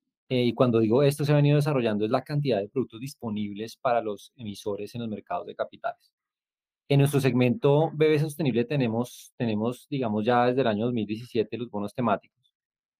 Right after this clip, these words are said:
pero a partir de junio incluimos los bonos vinculados al desempeño sostenible, que como tú decías, la idea con esto es básicamente que los emisores puedan utilizar, apalancar todo lo que hacen en su estrategia de sostenibilidad, que normalmente está medida por muchos indicadores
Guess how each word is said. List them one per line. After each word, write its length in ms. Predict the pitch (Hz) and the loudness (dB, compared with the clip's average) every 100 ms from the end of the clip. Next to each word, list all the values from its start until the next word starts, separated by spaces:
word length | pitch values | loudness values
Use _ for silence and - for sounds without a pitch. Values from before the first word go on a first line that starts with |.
| - | -2
pero 100 | 131 | 2
a 60 | 131 | 4
partir 260 | 123 117 | 2 2
de 100 | 120 | 2
junio 300 | 135 165 156 | 2 0 -2
incluimos 380 | 151 151 120 117 | -2 0 2 2
los 120 | 143 | 2
bonos 260 | 120 110 113 | 2 0 -2
vinculados 500 | 143 143 110 104 113 | -4 -2 0 0 -2
al 100 | 139 | -4
desempeño 380 | 120 104 101 104 | -4 -8 -10 -10
sostenible, 440 | 123 190 226 107 | -8 -4 -2 -2
que 80 | 104 | -4
como 220 | 107 104 | -2 -2
tú 120 | 110 | 2
decías, 520 | 104 107 131 135 143 _ | 2 4 4 2 0 _
la 180 | 139 135 | 0 2
idea 280 | 110 104 104 | 4 4 2
con 160 | 143 135 | 0 0
esto 380 | 113 - 113 _ _ _ _ _ _ | 0 -2 -18 _ _ _ _ _ _
es 360 | 131 120 - - | -2 0 -2 -10
básicamente 640 | 143 143 139 151 143 113 117 | -2 0 2 2 2 2 0
que 100 | 139 | 0
los 140 | 139 | 0
emisores 460 | 131 110 107 107 - | 0 0 0 -2 -2
puedan 480 | 147 131 131 143 _ _ _ _ _ - | 2 2 0 -4 _ _ _ _ _ -2
utilizar, 680 | 143 143 120 113 151 123 98 | 0 2 2 2 4 4 2
apalancar 800 | 104 120 110 101 - 135 135 143 | 0 2 2 2 4 4 4 2
todo 200 | 151 143 | 2 4
lo 120 | 156 | 2
que 120 | - 131 | 0 0
hacen 300 | 110 113 127 | 0 0 -4
en 80 | |
su 80 | 131 | -2
estrategia 480 | 143 117 - 107 120 | -2 -4 -4 -6 -6
de 40 | |
sostenibilidad, 840 | 123 143 123 110 101 98 104 120 - _ _ | -8 -6 -4 0 -2 0 2 4 2 _ _
que 100 | - | -6
normalmente 340 | 98 98 98 110 | -6 -4 -8 -6
está 160 | - | 0
medida 320 | 120 120 123 123 | 2 4 2 2
por 180 | 127 95 | -2 -4
muchos 280 | 92 - 120 | -14 -16 -8
indicadores 760 | 117 - 95 98 104 107 | -8 -2 0 2 0 -2